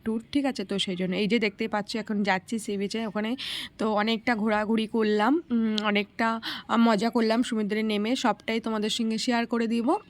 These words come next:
আর খুব সুন্দর হয়েছে, খুব দারুণ লেগেছে মজা করে, খুব ভালো লেগেছে দিনটা, মানে, কীভাবে কেটে গেছে, মানে, কী বলবো, একটা দিনের ব্যাপার, একটা দিনের ঘুরতে গিয়ে যে এতটা মজা পাবো, এতটা, মানে, সুন্দর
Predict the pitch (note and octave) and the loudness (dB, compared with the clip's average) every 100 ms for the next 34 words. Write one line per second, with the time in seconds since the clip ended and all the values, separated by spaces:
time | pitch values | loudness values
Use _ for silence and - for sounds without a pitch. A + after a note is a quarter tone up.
0 | - - - - - - - - C4+ C#4 | -20 -20 -20 -20 -20 -20 -16 2 4 4
1 | D4 C4 - A#3 B3 B3+ A3+ A3+ C4+ D#4+ | 0 0 0 2 4 4 2 0 2 2
2 | B3+ A3+ G3+ A#3+ A3+ A3 B3 A#3+ G3+ G3+ | 4 4 2 2 0 0 0 2 2 0
3 | G3+ G#3 A3+ D#4 A#3+ G#3+ G3+ A3 G3+ G#3 | -2 -4 0 0 0 0 0 0 -2 -2
4 | A#3+ A3 G#3 G#3 A#3 A#3+ A#3+ A#3 A#3 A#3+ | 0 0 0 0 0 0 2 2 2 0
5 | A#3+ G3+ A3 A3+ A3+ A#3 A3 A3 G#3 G#3+ | 0 -2 -2 -2 -2 -2 -4 -2 0 2
6 | G3+ G3+ A#3 A3 A#3 C#4+ B3+ G#3 A3+ C4 | 2 2 -2 0 2 2 2 2 2 0
7 | - - - - A3 - B3+ C4+ C#4 B3 | -2 -6 -4 -2 0 4 6 6 8 6
8 | B3 B3+ B3+ C4 C4 - G3+ G3+ B3 C4+ | 4 2 4 4 4 6 4 4 4 6
9 | B3+ G#3+ G#3 A#3 A#3 A#3 A3 G3 G#3+ B3 | 6 4 2 0 0 2 2 0 -2 0
10 | A#3+ A#3+ B3 A#3+ B3 A3+ A3+ A#3+ | 2 2 2 0 0 2 2 2